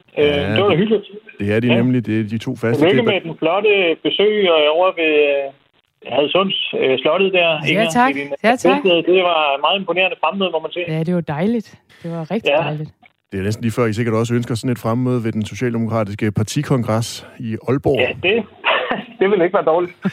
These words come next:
Speaker 1: <laughs>
Speaker 2: Rasmus Stoklund, hvis du nu skal være helt ærlig, øh, skulle du ikke lige vende skråen en ekstra gang eller to, da du fik talepapiret fra Statsministeriet om, at du nu som politisk ordfører for Socialdemokratiet skulle være nysgerrig på, om en regering hen over midten, den kunne være en mulighed?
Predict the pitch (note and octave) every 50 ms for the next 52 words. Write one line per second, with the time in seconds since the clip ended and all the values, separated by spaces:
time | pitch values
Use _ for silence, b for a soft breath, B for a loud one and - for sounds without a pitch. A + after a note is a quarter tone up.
0 | - - D#3+ - _ _ - B3 A2 - - A2 G2+ B2 A2+ G#2+ A2+ A2 G#2 G2
1 | G#2 A2+ A2+ - D3 D#3+ D#3+ D3 - D#3 C#3 B2+ A#2+ - - F3+ C#3 - F#2+ F2+
2 | F2+ F#2+ F#2 F2 - _ _ _ _ _ - A2+ G#2+ G2 F#2+ F2+ F2+ F2+ F2 E2+
3 | E2 D#2+ E2 - _ _ - - - - A#2+ C#3 D3 D3+ C#3 C#3+ D3 D3+ D#3 B2+
4 | B2 B2 B2+ D3 C#3+ - - B2+ C#3 C#3 B2 A2 G#2+ A2 - B2+ C3+ - _ -
5 | F3 F#3 - - - B2 A2+ G#2+ G#2+ A2+ A2+ G#2 G#2+ G2+ G2+ G2+ - C3+ B2 A2
6 | G#2+ F#2+ F#2+ G#2+ G#2 B2 A#2+ A2+ - A2+ A2 A2 A#2+ A#2+ B2+ G2+ - A#2+ A2 G2+
7 | G2+ - G2+ G2 - A#2 G#2+ G2+ - - G#2 G2+ F#2+ - A#2 G#2+ G2+ G2+ G2+ G#2
8 | G#2 G2+ G2 - A#2 A#2 A2 A2 - A#2+ A2+ A#2 A2+ A2 - A2+ G#2 G2 G2 G#2+
9 | A2+ A2 G#2 - G#2 G#2 A2+ G#2+ G#2 G#2+ G2 F#2 G2+ F#2 F#2 A2 A#2+ A#2 G2+ G#2
10 | G#2 F#2 G#2 - - A#2+ A2+ G2+ F2+ - - G2 G2+ G2 G2 G#2 A#2 B2+ - -
11 | B2 G2+ F#2 F2+ - - A2 - F#2 F#2+ G2 G2 F#2 F#2+ G2 F#2 G#2 A#2 G#2 F#2+
12 | G2 G2+ G#2+ G#2 F#2+ F#2+ F#2+ F#2 G2+ G2+ - - G2+ F#2 G2+ F#2+ - - - G2+
13 | F#2+ F#2 F2+ F2+ G2 G2+ G2+ G#2 G2+ G2+ F#2